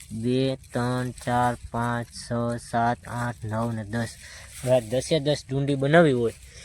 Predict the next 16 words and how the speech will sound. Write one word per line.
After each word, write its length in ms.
તો 100
મિત્રો, 560
આપણે 460
થોડુંક 280
પોષણની 540
જરૂર 420
પડે 260
છે, 200
તો 160
એને 120
પોષણ 320
આપી 300
દેવું 260
જોઈએ. 240
ખાસ 260
કરીને 440